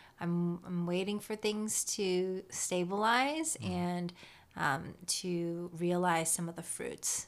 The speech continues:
Speaker 2: Mm. Oh, so you, you're still kind of, the dust hasn't settled
Speaker 1: I
Speaker 2: yet,
Speaker 1: feel
Speaker 2: right?
Speaker 1: like it's just now going to start settling
Speaker 2: Mm.
Speaker 1: because Joe started working, you know, more officially about a week ago.
Speaker 2: Mm-hmm.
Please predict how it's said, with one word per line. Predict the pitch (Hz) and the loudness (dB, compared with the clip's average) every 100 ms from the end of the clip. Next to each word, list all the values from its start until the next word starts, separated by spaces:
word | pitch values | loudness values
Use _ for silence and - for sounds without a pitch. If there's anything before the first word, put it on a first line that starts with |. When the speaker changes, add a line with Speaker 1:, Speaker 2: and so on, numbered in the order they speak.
| - | -6
Speaker 2:
Mm. | 107 101 98 98 - _ _ - | -6 -6 -8 -12 -18 _ _ 0
Oh, | 139 120 | 6 6
so | 117 131 107 92 - - | 8 8 6 4 -4 -8
you, | 110 101 - - | -4 -4 -6 -10
you're | 113 101 98 | -4 -2 -2
still | - 104 92 | 0 0 0
kind | - 92 | -2 0
of, | 90 85 - - _ _ _ - - _ - | -2 -4 -12 -20 _ _ _ -20 -20 _ -2
the | 113 | 2
dust | 95 120 - | 8 6 8
hasn't | 127 104 92 | 6 6 4
settled | - 92 90 277 | 2 4 6 6
Speaker 1:
I | |
Speaker 2:
yet, | 285 | 6
Speaker 1:
feel | - 311 | 0 2
Speaker 2:
right? | 339 359 | 4 6
Speaker 1:
like | 370 349 | 6 4
it's | 240 - - - - - | 0 0 -8 -14 -20 -14
just | - 214 220 247 240 - 214 | -2 6 10 10 8 4 2
now | 196 196 196 196 | 6 8 8 6
going | 190 185 170 175 | 6 2 2 0
to | 175 | 0
start | 220 - 214 - | 0 2 2 2
settling | 220 220 220 233 240 240 | 2 4 2 0 -2 -4
Speaker 2:
Mm. | 92 87 87 - - | -6 -8 -10 -10 -6
Speaker 1:
because | 202 202 175 | -2 0 4
Joe | 185 180 | 4 4
started | 185 185 180 | 2 2 2
working, | 175 170 151 214 226 240 | 0 -2 -2 -4 -2 -2
you | 214 | 0
know, | 175 | 0
more | 165 160 165 | 0 0 -2
officially | 165 170 - 170 | -4 -6 -4 -4
about | 175 165 | -2 -4
a | |
week | 170 160 190 | -4 -8 -8
ago. | 185 214 226 - | -2 0 2 2
Speaker 2:
Mm-hmm. | 92 | 0